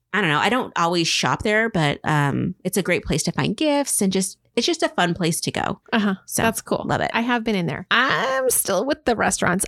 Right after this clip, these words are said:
Speaker 2: Okay. Well, actually, this isn't a restaurant. It's a winery. So
Speaker 1: Mm-hmm.
Speaker 2: we do have a lot of wineries.
Speaker 1: So many wineries.
Speaker 2: Yes. And this winery, I really like this winery. I like their wine. They used to have a restaurant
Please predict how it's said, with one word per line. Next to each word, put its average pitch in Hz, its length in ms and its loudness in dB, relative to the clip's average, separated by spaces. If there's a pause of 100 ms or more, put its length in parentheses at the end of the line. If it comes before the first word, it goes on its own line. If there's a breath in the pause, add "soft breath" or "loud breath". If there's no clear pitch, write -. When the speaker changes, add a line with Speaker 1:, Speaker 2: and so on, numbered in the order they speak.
Speaker 2:
Okay. 240 320 0
Well, 277 380 0
actually, 285 340 0
this 269 180 0
isn't 320 180 0
a 330 60 2
restaurant. 214 420 0
It's 226 160 -2
a 262 40 2
winery. 170 680 0
So - 180 4
Speaker 1:
Mm-hmm. 202 220 2
Speaker 2:
we 254 120 2
do 269 160 0
have 320 180 2
a 294 40 0
lot 208 220 2
of 202 60 0
wineries. 175 640 -2
Speaker 1:
So 175 800 0
many 202 320 2
wineries. 160 200 2
Speaker 2:
Yes. 185 500 2 (460 loud breath)
And 214 420 2
this 320 240 2
winery, 208 720 2 (380)
I 220 60 2
really 294 260 2
like 226 200 0
this 226 160 -2
winery. 196 360 2
I 196 100 0
like 185 180 -2
their 285 120 0
wine. 226 400 2
They 226 140 2
used 220 420 0
to 339 80 2
have 339 160 0
a 285 80 2
restaurant 226 440 0